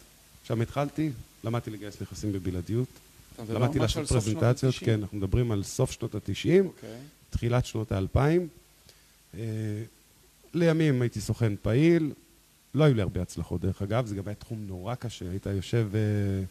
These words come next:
Speaker 1: במצגת עם מוכר פוטנציאלי שעה או שעה ורבע, ומסביר לו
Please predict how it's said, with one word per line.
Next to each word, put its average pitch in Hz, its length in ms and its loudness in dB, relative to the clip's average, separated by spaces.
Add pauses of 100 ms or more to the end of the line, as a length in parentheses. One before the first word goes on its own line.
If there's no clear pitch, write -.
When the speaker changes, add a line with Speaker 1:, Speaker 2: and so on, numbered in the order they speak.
(440)
Speaker 1:
במצגת 110 580 0
עם 107 60 2
מוכר 113 240 2
פוטנציאלי 120 580 -2
שעה 123 200 2
או 117 100 6
שעה 113 240 -2
ורבע, 120 440 -2
ומסביר 104 480 -2
לו 107 300 0